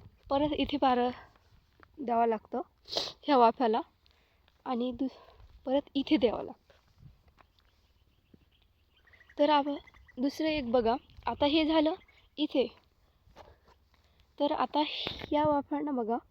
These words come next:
वाफांना ना इथे बारं दिलं जातं. तर एका बाऱ्यावर आता इकडे परत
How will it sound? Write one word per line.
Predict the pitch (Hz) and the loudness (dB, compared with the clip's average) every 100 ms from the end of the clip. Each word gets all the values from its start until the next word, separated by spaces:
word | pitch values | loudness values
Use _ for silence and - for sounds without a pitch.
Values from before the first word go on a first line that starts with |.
| _ - - _ _ | _ -20 -20 _ _
वाफांना | 294 294 - 320 311 | 0 2 2 2 0
ना | 294 311 _ _ | -2 -4 _ _
इथे | 277 - 359 - _ _ | -8 0 0 0 _ _
बारं | 254 262 269 | 4 6 6
दिलं | 240 262 233 | 4 2 2
जातं. | 208 - 220 _ _ _ _ _ _ _ _ | 0 -4 -12 _ _ _ _ _ _ _ _
तर | 185 190 - _ _ | 4 4 4 _ _
एका | 285 285 370 370 | -4 2 6 8
बाऱ्यावर | 294 247 220 220 254 _ _ | 8 6 4 2 -2 _ _
आता | - 285 | 0 2
इकडे | 269 - 277 | 2 4 2
परत | 269 254 226 | 4 4 4